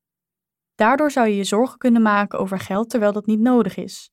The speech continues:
Of je smijt het zorgeloos over de balk terwijl je het niet hebt. Het kan zelfs zijn dat iemand probeert om je geld af te nemen. Gewoon goed op blijven letten.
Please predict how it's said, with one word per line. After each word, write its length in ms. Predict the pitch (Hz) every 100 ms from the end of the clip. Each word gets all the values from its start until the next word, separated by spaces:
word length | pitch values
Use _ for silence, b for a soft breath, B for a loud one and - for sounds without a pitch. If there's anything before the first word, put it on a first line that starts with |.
| _ _ _ _ -
Of 380 | 220 285 - -
je 80 | 220
smijt 300 | - 202 196
het 120 | 190
zorgeloos 560 | 254 285 - 262 247
over 220 | 240 208 196
de 80 |
balk 340 | 185 190 247 -
terwijl 260 | - 202
je 60 | 196
het 100 | 185
niet 180 | 214 -
hebt. 380 | 220 214 - _ _ _ _ _ _ -
Het 160 | 220
kan 180 | 220 247
zelfs 300 | 220 285 359
zijn 160 | 302 285
dat 120 | 262
iemand 260 | - 233 220
probeert 440 | 214 208 240 240
om 100 | 214
je 60 | 202
geld 260 | 220 220
af 180 | - 262
te 120 | -
nemen. 480 | 190 185 185 196 - _ _ _ _ _ _
Gewoon 260 | 285 294
goed 180 | 285 240
op 80 | 175
blijven 300 | 180 185 196
letten. 400 | 190 190 175